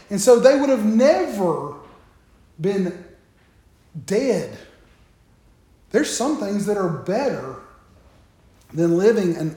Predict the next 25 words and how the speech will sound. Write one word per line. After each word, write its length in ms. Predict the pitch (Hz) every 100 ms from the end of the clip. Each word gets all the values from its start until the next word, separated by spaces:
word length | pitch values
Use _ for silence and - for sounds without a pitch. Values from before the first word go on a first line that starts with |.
| -
unregenerated 880 | 185 208 196 165 160 185 180 175 165
life. 540 | 151 196 202 - - - _ _ _ _ _ _ _ _ _ _ _ _ _ _ _ _ _
And 80 | 175
see, 340 | 208 202 175 - - _ - -
that's 280 | 202 226
what 100 | 233
we 140 | 208 202
have 180 | 208 202
to 100 | 196
understand, 580 | 190 185 226 233 202
is 200 | 170 165
that 280 | 175 165 151
God 520 | 185 220 233 180 -
basically 380 | 180 240 - 180
said, 280 | 170 175 160
"There 160 | 175 294
are 60 |
some 340 | - 240 277 -
people 280 | 208 175
that's 180 | 165 160
not 160 | 220 220
gonna 140 | 196
believe 280 | 175 196 220
in 120 | 208
me. 320 | 214 220 -